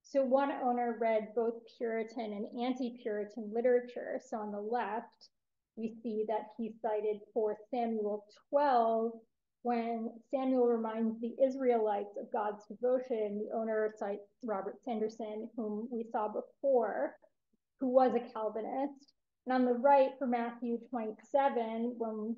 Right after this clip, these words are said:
Judas hangs himself, the owner cited Jeremy Taylor, who's an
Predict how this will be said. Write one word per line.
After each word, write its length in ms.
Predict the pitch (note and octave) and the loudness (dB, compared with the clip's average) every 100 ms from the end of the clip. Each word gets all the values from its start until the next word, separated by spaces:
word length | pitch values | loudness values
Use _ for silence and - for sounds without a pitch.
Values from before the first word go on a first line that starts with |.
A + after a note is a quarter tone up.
| - | -6
Judas 400 | B3+ A#3 A#3 - - - | -2 0 0 -4 -14 -6
hangs 340 | D4 E4+ F4 B3 | -2 -2 -4 -4
himself, 600 | A3+ A3 - G#3 G3+ G3+ | -4 -4 -6 -4 -4 -6
the 120 | A#3 A#3 | -8 -6
owner 200 | A3 A3 | -6 -4
cited 320 | A#3 G#3 G3+ | -4 -4 -4
Jeremy 300 | A3+ G#3 G3+ G3+ _ | -6 -6 -8 -12 _
Taylor, 500 | C4+ B3+ A#3 A3+ A3+ | 4 6 4 0 -4
who's 160 | A#3+ | -6
an 120 | G3+ | -4